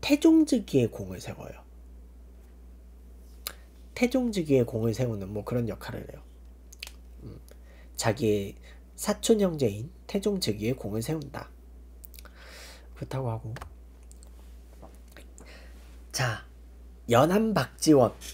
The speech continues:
자, 박지원은요, 사대부잖아요. 겉으로 되게 활달한 성격이었는데 속으로 겁나 우울해가지고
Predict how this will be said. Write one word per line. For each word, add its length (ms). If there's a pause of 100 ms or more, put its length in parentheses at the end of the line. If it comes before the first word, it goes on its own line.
(1200)
자, 260 (300)
박지원은요, 880 (1120)
사대부잖아요. 880 (1040)
겉으로 500
되게 240
활달한 480
성격이었는데 640
속으로 400
겁나 340
우울해가지고 880